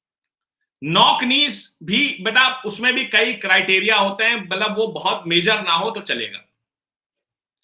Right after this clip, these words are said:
ठीक है, तो कोई मेजर प्रॉब्लम ना हो। बीएमआई, बेटा, अंजनी कुमार, बेटा, वो आपके मोटापे से रिलेटेड होता है, जाकर जो अच्छी मशीनें होती है ना, उस पर खड़े हो जाना,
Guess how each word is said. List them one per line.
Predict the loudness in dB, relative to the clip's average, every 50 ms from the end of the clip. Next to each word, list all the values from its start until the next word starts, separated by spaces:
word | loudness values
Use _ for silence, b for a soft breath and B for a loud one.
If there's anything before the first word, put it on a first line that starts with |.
| _ _ _ _ _ _ _ _ _ _ -4
ठीक | 0 0 2 4 4
है, | 4 2
तो | 2 2 4 4 4 2 0 -4 -4
कोई | 0 2 4 4 4
मेजर | 4 4 4 4 6 4 4 2 2
प्रॉब्लम | 2 2 2 2 2 0 -2
ना | -2 -2
हो। | -2 -2 -4 -6 -8 -6
बीएमआई, | -2 0 2 2 4 4 2 2 2
बेटा, | 0 -2 0 2 2 2 2 2 0 -4 -12 _ _ -4
अंजनी | -2 0 0 0 0 0 -2 -4
कुमार, | -4 -4 0 2 2 2 0
बेटा, | -2 -4 -6 -6 -6
वो | -8 -6 -8
आपके | -4 -2 0 -2 -2 -2 -4 -6 -6
मोटापे | -4 -4 -6 -4 0 0 0 0 0 -2 -4
से | -6 -6
रिलेटेड | -8 -8 -6 -6 -8 -8 -10 -12
होता | -12 -10 -4 -2 0
है, | 2
जाकर | 4 2 2 2 0 -2 -4
जो | -2
अच्छी | -2 -2 -2 -2 -4 -4
मशीनें | -2 -2 -2 -4 -4 -2 -2
होती | -2 -2 -4 -4 -6
है | -6
ना, | -6
उस | -6
पर | -8 -8 -10
खड़े | -6 -4 -2 -2
हो | -2 -2
जाना, | -4 -6 -8 -12 -16 -20